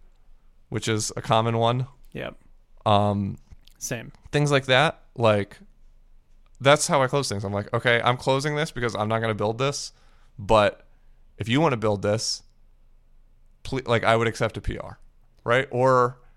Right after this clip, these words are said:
Speaker 1: I'll say, "I'm closing this because I'm unable to replicate it, but if you can give me specific instructions on how to replicate it, please reopen." Like, I'm never just closing with, like, "Ha ha,"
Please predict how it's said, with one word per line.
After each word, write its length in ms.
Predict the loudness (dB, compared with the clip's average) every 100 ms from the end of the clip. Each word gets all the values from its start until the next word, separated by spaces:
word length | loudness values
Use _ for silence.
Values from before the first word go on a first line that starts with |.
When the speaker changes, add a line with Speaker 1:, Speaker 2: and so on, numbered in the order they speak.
| -20 -6
Speaker 1:
I'll 160 | -4 -2
say, 420 | 0 2 2 0 -2
"I'm 140 | -4
closing 380 | 0 0 0 0
this 160 | -4 -4
because 720 | -6 -2 2 2 2 -2 -10 -16 -20 _ -20 _
I'm 220 | 2 2
unable 240 | 2 0 0
to 60 |
replicate 460 | 0 -2 -2 -4 -4
it, 180 | -4 -4
but 100 | -6
if 100 | -4
you 60 |
can 60 | -4
give 120 | -4
me 80 | -4
specific 640 | -6 -6 -6 -4 -4 -6 -20 _ _ -20 _ -20 -10
instructions 440 | -6 -4 -4 -2
on 100 | -2
how 140 | 2 2
to 40 | 2
replicate 360 | -2 -4 -4
it, 120 | -6
please 280 | -4 -2 -2
reopen." 480 | -4 -8 -10 -12 -18 -20 -20 -16 -4
Like, 160 | -2 0
I'm 140 | 0
never 260 | 2 0 -2
just 200 | -6 -6
closing 400 | -2 -2 0 -4
with, 140 | -4
like, 280 | -4 -6 -8 -20 -20 _ _ _ -20 -20 _ _ -20 _
"Ha 320 | 0 4 4 4
ha," 440 | 4 4 4 0